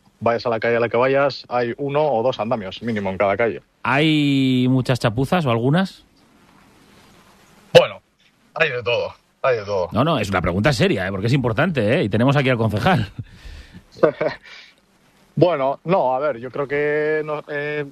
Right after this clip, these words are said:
Speaker 1: en Vizcaya, mm, las empresas de andamio son empresas bastante serias, bastante formales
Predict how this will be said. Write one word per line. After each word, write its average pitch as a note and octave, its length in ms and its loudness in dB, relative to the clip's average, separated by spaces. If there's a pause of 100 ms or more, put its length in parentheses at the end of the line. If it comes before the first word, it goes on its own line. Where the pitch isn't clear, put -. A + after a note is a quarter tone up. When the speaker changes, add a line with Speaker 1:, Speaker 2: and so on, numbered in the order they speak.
Speaker 1:
en C#3+ 180 -4
Vizcaya, D#3 960 2
mm, C#3+ 500 -14 (380)
las B2 160 0
empresas C3+ 300 -4
de C3 60 -2
andamio C3+ 680 2
son C#3 160 -4
empresas B2 240 2
bastante A#2+ 300 0
serias, C#3 320 2
bastante B2 240 -2
formales C3+ 640 0